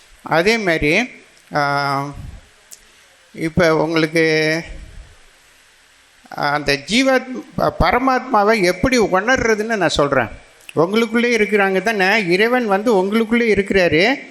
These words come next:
ஆ, வெளியே தேடுனா உங்களுக்கு சாமி கிடைக்கும். இறைவனை தேடுறதுன்னா எல்லாரும் அந்த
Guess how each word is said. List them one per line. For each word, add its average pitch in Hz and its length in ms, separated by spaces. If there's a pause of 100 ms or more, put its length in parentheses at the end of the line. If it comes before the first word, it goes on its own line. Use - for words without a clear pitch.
(380)
ஆ, 160 160
வெளியே 208 460
தேடுனா 220 640
உங்களுக்கு 214 400
சாமி 208 400
கிடைக்கும். 147 560 (340)
இறைவனை 240 420
தேடுறதுன்னா 208 760
எல்லாரும் 226 440
அந்த 190 520